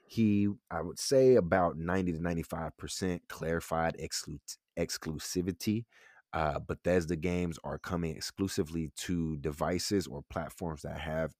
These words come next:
Xbox Game Pass. But of course, they are still gonna honor the contract obligations that they have, and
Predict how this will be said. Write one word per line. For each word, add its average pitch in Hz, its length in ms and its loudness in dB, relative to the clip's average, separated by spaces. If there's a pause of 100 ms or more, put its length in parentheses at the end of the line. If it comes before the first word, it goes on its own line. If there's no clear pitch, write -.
Xbox 76 540 -6
Game 80 260 -2
Pass. - 480 -8 (640)
But 82 240 2
of - 220 -10
course, 101 440 0
they 85 200 -2
are 78 80 -2
still 104 260 -2
gonna 78 340 -2
honor 78 500 -2 (400)
the 76 600 -2
contract 80 560 -4
obligations 73 880 -4
that 73 160 -4
they 78 140 2
have, 73 500 -6 (100)
and 76 400 -6